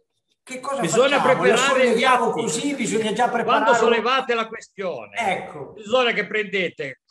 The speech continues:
Speaker 2: proprio quella ordinanza resa dall'allora componente, ora presidente Coraggio, proprio in tema di aggio,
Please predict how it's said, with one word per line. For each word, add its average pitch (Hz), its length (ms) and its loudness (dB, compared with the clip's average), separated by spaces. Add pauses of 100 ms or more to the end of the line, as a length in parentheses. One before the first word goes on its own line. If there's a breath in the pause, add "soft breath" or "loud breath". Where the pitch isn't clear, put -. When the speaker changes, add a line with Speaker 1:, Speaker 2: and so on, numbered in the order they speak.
(140)
Speaker 2:
proprio 214 540 -4 (300)
quella 220 280 0
ordinanza 185 1040 -4 (520)
resa 165 680 -6 (140)
dall'allora 151 880 -4 (160)
componente, 139 680 -8
ora 135 320 -6
presidente 131 600 -10
Coraggio, 104 760 -10 (180)
proprio 180 360 -4
in 143 220 -14
tema 160 300 -6
di 131 180 -10
aggio, 107 560 -10